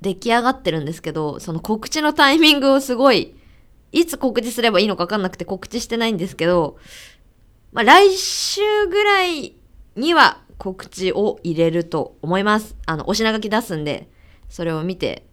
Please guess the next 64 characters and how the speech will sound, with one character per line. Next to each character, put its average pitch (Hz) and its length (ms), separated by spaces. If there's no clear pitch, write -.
え 143 680
ー、 170 120
現 151 80
地 135 100
に 147 80
来 - 140
て 180 100
い 147 100
た 165 140
だ 170 100
く - 160
か、 - 300
え - 140
ー - 40
と、 - 320
通 277 140
販 262 160
も 165 100
し 175 120
ま 165 120
す 160 100
の 143 100
で、 143 200
通 - 160
販 165 100
で 143 80
購 165 160
入 165 160
し 160 80
て 170 80
い 156 60
た 170 80
だ 165 80
く 160 40
か、 131 100
ど 147 120
ち 139 120
ら 139 100
か 139 280
選 151 200
ん 143 100
で 143 100
い 135 80
た 147 140
だ 143 100
け 143 160
れ 143 100
ば 139 140
と - 240
思 156 120
い 151 60
ま 147 160
す。 - 260
ま - 60
あ、 240 40
そ 285 160
れ 277 220
で、 302 440
年 190 260
内 135 180
は - 160
終 147 720
了 143 680
で、 208 340